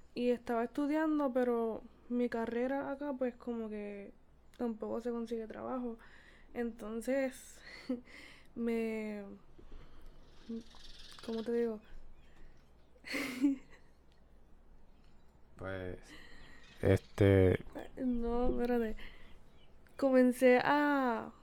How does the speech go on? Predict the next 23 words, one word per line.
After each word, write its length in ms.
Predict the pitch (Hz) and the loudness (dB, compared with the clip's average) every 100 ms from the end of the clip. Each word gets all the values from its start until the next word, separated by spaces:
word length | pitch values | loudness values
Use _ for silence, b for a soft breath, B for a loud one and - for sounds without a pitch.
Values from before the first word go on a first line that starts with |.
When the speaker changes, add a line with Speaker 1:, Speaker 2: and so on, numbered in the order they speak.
| b b - - - - - | b b -20 -20 -14 -14 -6
Speaker 1:
a 100 | 226 | 0
vender 380 | 247 240 233 247 | 2 4 4 2
trajes 280 | 233 233 233 | -2 -2 4
de 80 | 254 | 6
baño 400 | 254 269 254 233 | 6 4 4 4
de 60 | |
una 220 | 220 220 220 | 2 0 2
tienda 380 | 240 240 247 | 2 2 0
online 580 | 247 240 240 240 240 240 | 0 0 2 4 2 0
que 140 | 240 226 | -2 0
conseguí. 560 | 226 214 214 202 208 - - - - - | 0 0 -2 -2 -6 -14 -20 -20 -20 -6
Y, 340 | 254 269 247 226 | -2 2 2 2
pues, 400 | 226 208 208 - - - - b b b b - | 0 -2 -4 -8 -16 -20 -20 b b b b -18
yo 1120 | 247 214 233 214 220 233 247 247 240 226 220 - - - | -14 -4 -2 0 0 2 4 4 2 0 -4 -8 -16 -14
no 220 | 214 226 | -4 0
me 140 | 226 262 | 2 2
fue 180 | 311 | 2
bien, 340 | 285 285 320 320 - - - | 4 4 2 -2 -10 -20 -8
realmente. 680 | 233 240 240 247 262 254 214 - b b b b b b b b b | 0 4 4 4 2 0 -6 -8 b b b b b b b b b
Y, 160 | - 240 | 2 4
pues, 160 | 220 233 | 6 4
me 200 | 233 233 | 6 4
frustré. 800 | 226 226 - - 220 254 277 | 2 2 2 0 4 6 6